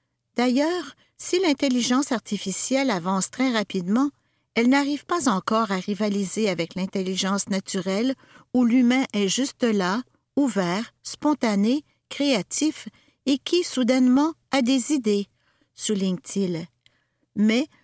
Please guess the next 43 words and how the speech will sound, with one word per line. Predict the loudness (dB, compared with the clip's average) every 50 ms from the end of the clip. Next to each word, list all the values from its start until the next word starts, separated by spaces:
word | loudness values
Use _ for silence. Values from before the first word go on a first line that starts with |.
| _ _ _
pour | -6 -4 -4
que | -2 -2 -2
cela | -2 0 0 0 -2 0
se | -2 -4
produise, | -6 -2 -4 -4 -2 -2 0 0 0 2 2 0 0 -2 -4 -6 -6 _ _ _ _
il | -4 -4 -4 -4
faut | -4 -6 -6
créer | -6 -4 -4 0 0 2 2 2 2 2
des | 2 2 0
lieux | 0 -2 -2 0 0 0 0 0 -2 -2 _
où | 0 0
les | 2 2 2 2
gens | 2 0 0 0
se | 0 -2 -2
sentent | -2 0 0 0 0 -2 -2 -2
bien | -2 0 2 2 0 0 0
et | -2 -2 0
peuvent | 0 -2 -2 -2 -2 -4
échanger. | -4 -2 0 2 2 2 2 2 0 0 -2 -4 -4 -10 _ _ _ _ _ _ _ _ _ _ _ _ _ _ _ -2
Il | -2 -2
faut | 0 0 -2 0 0 0
aussi | 0 0 0 0 2 2
laisser | 2 2 0 0 -2 -2 0
de | 0 0
la | 0 -2 -2
place | -2 -2 -2 0 0 -2 -2
à | -2
la | -2 -2 -4
spontanéité, | -4 -6 -6 -8 -4 -4 -4 -4 -2 -2 -2 -2 -2 -4 -2 -2 -2 -2 -2 -4 _ _ _ _ _ _ _ _
ce | -4 -4 -2
qui | -2 -2 -2 -2
est | 0
difficile | 2 0 -2 0 -2 -2 -2 -2 0 0 0 0 0
dans | -2 -2 -2
notre | -2 -2 -4 -6 -8
travail | -6 -4 -4 -2 -2 0 0 0 0 0 0 -2 -4 -6 _ _ _ _ _ _
parce | -4 -2 -2 0
qu'on | 0 2 2 2
a | 2 2
des | 2 2 2 0
horaires | 0 0 -2 -2 -2 -2
assez | -2 -2 -2 -2 -2 -2
chargés, | -2 -2 -2 -2 -2 -2 0 0 0 -2 -2